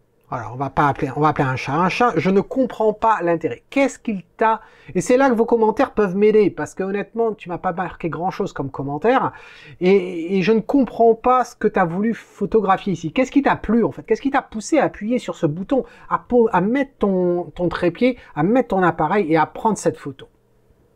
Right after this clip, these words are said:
Parce que là, je ne comprends pas. Je comprends vraiment pas l'intérêt. Je ne sais pas où regarder. C'est ça le problème. Je ne sais pas où regarder. Il y a plein de sources lumineuses. Il y a plein de couleurs partout.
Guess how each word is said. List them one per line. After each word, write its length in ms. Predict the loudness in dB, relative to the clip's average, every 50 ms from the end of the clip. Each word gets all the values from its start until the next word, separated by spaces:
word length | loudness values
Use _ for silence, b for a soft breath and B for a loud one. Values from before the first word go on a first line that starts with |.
| _ _ _ -20 -10 -4 -2
Parce 140 | -2 2
que 80 | 4 4
là, 160 | 4 4 4
je 100 | 4 4
ne 100 | 2 2
comprends 420 | 2 -2 -4 -6 -6 -6 -10 -10 -10
pas. 220 | -8 -8 -8 -8
Je 100 | -10 -12
comprends 340 | -10 -8 -8 -4 -2 0 0
vraiment 300 | 2 2 2 2 2 0
pas 180 | 0 2 2
l'intérêt. 480 | 2 2 0 -2 -4 -6 -8 -8 -8 -14 B B B B
Je 100 | B 0
ne 60 | 0 2
sais 180 | 2 2 0
pas 400 | 0 2 2 2 2 2 0 -6 -14 -14 _ -2
où 120 | 0 2
regarder. 500 | 2 2 2 2 2 0 -2 -4 -8 -6
C'est 160 | -2 0 0
ça 180 | 2 2 2 0
le 60 | 0
problème. 340 | 0 0 0 2 2 0 0
Je 120 | 0 0
ne 80 | 0 0
sais 200 | 0 2 0 0
pas 300 | 0 0 0 0 0 2 0
où 80 | 0 2
regarder. 400 | 2 2 2 2 0 0 0 0
Il 60 | 2
y 60 | 2
a 60 | 0
plein 300 | -2 -2 -2 0 0 0
de 40 | 0
sources 360 | -2 -4 -4 -4 -4 -4 -6
lumineuses. 400 | -8 -4 -2 0 0 0 0 -2 -2
Il 40 | -4
y 40 |
a 60 | -4 -4
plein 240 | -4 -2 0 0
de 60 | 0 0
couleurs 500 | -2 -2 0 2 4 4 4 2 0 -2
partout. 400 | -4 -4 -4 -6 -10 -10 -12